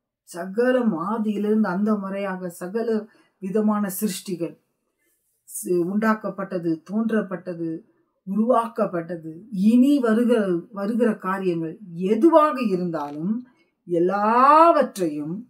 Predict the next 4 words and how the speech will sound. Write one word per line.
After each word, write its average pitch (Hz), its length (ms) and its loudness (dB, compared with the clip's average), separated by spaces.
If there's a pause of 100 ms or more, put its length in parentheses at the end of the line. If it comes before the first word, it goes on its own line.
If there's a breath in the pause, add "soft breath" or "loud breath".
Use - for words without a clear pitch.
(420)
எல்லாவற்றாலும் 226 1700 0 (760)
நிரப்புகிறவர் 214 840 2
இயேசு 170 280 0
கிறிஸ்து. - 360 -20